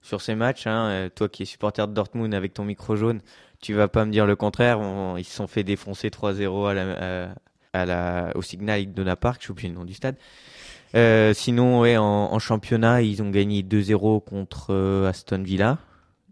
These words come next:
Euh, sinon, ouais, les, les bonnes perfs s'enchaînent. Il y avait pas eu de défaite sur les cinq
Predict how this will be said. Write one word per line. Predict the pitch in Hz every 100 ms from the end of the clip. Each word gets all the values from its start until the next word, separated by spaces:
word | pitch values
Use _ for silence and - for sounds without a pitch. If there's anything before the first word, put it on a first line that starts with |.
| -
Euh, | 98 92 92 92 92
sinon, | 92 - 101 98 104 104
ouais, | 98 101
les, | 95 92 90
les | 87 98
bonnes | 98 101
perfs | 95 101
s'enchaînent. | - 101 - 120 127 - _ -
Il |
y |
avait | 98 98
pas | 107
eu | 101
de |
défaite | 95 98 110 104
sur | - 98
les | 95
cinq | - 107